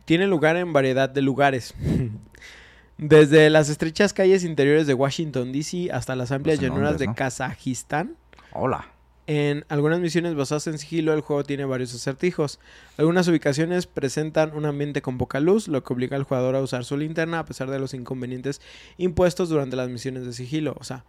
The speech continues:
Speaker 1: puedes usar la linterna, pero esto te puede, eh, ser contradictorio.
Speaker 2: Penalizado. Bueno,
Speaker 1: Ujú.
Speaker 2: no penalizado así en el sentido de que, ah, te vamos a bajar el puntaje. No, sí, te puede hacer más difícil la misión.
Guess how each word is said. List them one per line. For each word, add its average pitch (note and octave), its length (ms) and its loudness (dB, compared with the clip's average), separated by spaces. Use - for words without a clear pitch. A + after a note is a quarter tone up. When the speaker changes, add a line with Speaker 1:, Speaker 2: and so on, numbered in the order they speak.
Speaker 1:
puedes C3+ 180 -6
usar C#3+ 180 2
la D#3+ 120 0
linterna, D#3 600 0
pero D#3 360 4
esto D3+ 320 0
te C#3 100 -2
puede, C3+ 720 -6
eh, C3 380 -6
ser C3 440 -2
contradictorio. C3 680 -2
Speaker 2:
Penalizado. F#2+ 460 -4
Bueno, C3+ 220 2
Speaker 1:
Ujú. C#3+ 80 -2
Speaker 2:
no D#3 120 4
penalizado C3 840 2
así G2 240 -6
en G2 140 -4
el F#2 80 -6
sentido F#2+ 340 -8
de G2 80 -4
que, D2+ 140 -8
ah, G2 200 -4
te - 100 -2
vamos G#3+ 220 -2
a F#3+ 40 2
bajar D3+ 220 0
el F#3+ 60 -12
puntaje. C#3 360 -2
No, F2+ 180 -6
sí, F#2+ 220 -10
te A2 80 -6
puede G#2+ 200 -2
hacer G#2 120 -4
más G2 160 -4
difícil F#2 320 -10
la D#2 60 -8
misión. D2+ 280 -12